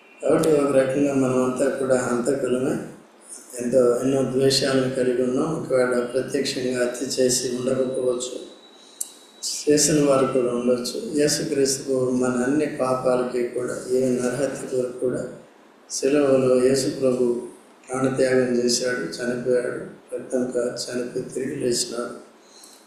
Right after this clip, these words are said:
మరి యేసు ప్రభులో అన్ని పాపాలు కూడా కొట్టివేయబడతాయి. అక్కడి నుంచి హత్యలు చేయకుండా, అక్కడి నుంచి సహోదరులను కానీ ఎవరిని కూడా ద్వేషించకుండా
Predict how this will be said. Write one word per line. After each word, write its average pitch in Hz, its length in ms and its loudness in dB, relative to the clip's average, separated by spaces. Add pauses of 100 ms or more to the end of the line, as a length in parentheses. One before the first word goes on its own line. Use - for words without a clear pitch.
(140)
మరి 135 180 4
యేసు 139 320 2
ప్రభులో 123 320 -2
అన్ని 123 280 -2
పాపాలు 123 460 -2
కూడా 123 220 -6
కొట్టివేయబడతాయి. 120 960 -4
అక్కడి 131 320 -2
నుంచి - 480 -2 (800)
హత్యలు 131 340 2
చేయకుండా, 127 580 2
అక్కడి - 400 -2
నుంచి 127 600 0
సహోదరులను 131 760 0
కానీ 127 340 -2
ఎవరిని 127 420 2
కూడా 127 160 0
ద్వేషించకుండా 131 1120 0